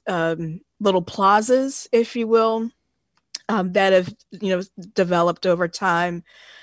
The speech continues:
So we have a manager who is just doing events and activities. So this is the last push before Thanksgiving. So she's doing some, um, you know, shop local type programs. Um, we,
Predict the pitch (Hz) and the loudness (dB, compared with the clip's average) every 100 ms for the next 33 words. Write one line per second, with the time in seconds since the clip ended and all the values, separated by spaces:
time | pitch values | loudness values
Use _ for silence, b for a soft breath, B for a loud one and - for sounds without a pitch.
0 | B B - - 202 185 180 196 190 196 | B B -12 2 4 4 2 0 0 0
1 | 190 190 190 185 190 180 190 180 175 175 | 0 2 2 0 -2 -4 -2 0 0 -2
2 | - 185 180 180 180 B B B - 208 | -2 -2 -2 -2 -6 B B B -2 -2
3 | 254 233 254 262 247 233 226 226 233 220 | 0 -4 0 2 4 2 2 -2 -2 -2
4 | 208 - 254 208 170 143 151 - - - | -2 -2 -2 -2 -4 -8 -10 -14 -12 -4
5 | 202 185 180 185 - 202 180 185 185 185 | 2 2 2 -2 -4 -10 -4 -2 0 -2
6 | - - 190 175 - - b b b - | -6 -4 -2 -2 -6 -8 b b b -6
7 | 196 - 190 185 196 180 - 185 170 165 | -4 0 -2 0 -2 -4 -2 -2 0 -4
8 | 160 170 175 190 175 190 180 180 175 185 | -8 -8 -8 -8 -8 -4 -4 -4 -4 -4
9 | 175 175 175 b b b b b b 190 | -4 -4 -10 b b b b b b -2
10 | 175 180 190 170 - 196 185 190 196 180 | -2 0 0 0 -2 0 0 2 2 0
11 | - 185 175 165 - - 175 170 - _ | -2 -6 -4 -4 -6 -2 -2 -2 -6 _
12 | _ - 180 170 175 170 165 165 165 156 | _ -2 0 0 -2 -2 -2 -2 -4 -4
13 | - B B B B B - 175 170 160 | -8 B B B B B -4 -2 -2 -2
14 | 180 180 170 | 0 2 0